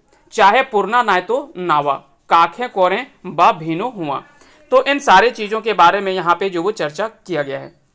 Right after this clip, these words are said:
कि हामिन सवागत करहिए तैसन पैत रीति के, पैत नीति, तैसन नीति, पैत नीति के,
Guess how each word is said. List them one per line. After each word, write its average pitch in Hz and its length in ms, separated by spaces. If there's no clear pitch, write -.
कि 202 60
हामिन 180 380
सवागत 185 500
करहिए 180 480
तैसन 190 460
पैत 226 360
रीति 180 340
के, 180 180
पैत 233 280
नीति, 170 340
तैसन 180 440
नीति, 160 260
पैत 180 320
नीति 151 280
के, - 160